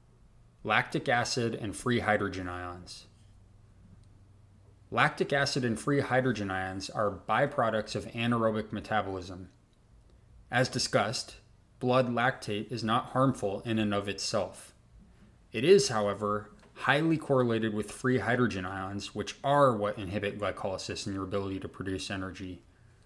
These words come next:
Nonetheless, blood lactate is more easily measurable and thus acts as a reasonable proxy of anaerobic strain on the body for studies and analysis.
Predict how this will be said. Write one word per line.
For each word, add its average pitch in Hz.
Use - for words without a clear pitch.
Nonetheless, 131
blood 127
lactate 113
is 113
more 110
easily 110
measurable 98
and 113
thus 104
acts 110
as 101
a 104
reasonable 101
proxy 131
of 123
anaerobic 107
strain 110
on 101
the 95
body 92
for 87
studies 104
and 101
analysis. 92